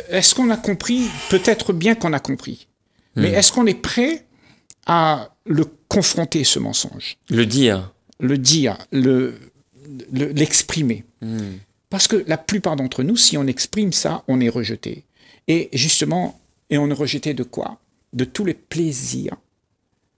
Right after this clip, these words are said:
Speaker 1: qu'on peut avoir, de tous les privilèges qu'on peut avoir de la part d'une société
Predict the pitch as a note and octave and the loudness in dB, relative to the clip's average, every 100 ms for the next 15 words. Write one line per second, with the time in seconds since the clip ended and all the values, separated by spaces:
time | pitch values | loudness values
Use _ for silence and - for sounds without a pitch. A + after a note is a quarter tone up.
0 | _ - A#2 B2+ A2 A2+ F#2 A#2 A2 - | _ -8 -4 -4 -4 -8 -10 -8 -6 -2
1 | D#3 - - F3 D3+ D3 D3 - B2+ C#3 | -2 -2 -6 -4 -2 -2 -2 -4 -4 -4
2 | A2+ A2+ B2+ E3+ - _ _ - B2 C3+ | -6 -4 -4 -4 -10 _ _ -2 0 0
3 | A#2+ D3 C3+ A#2+ A#2+ C#3+ - B2+ A#2+ - | 0 -4 -2 -4 -2 -2 -4 -6 -6 -10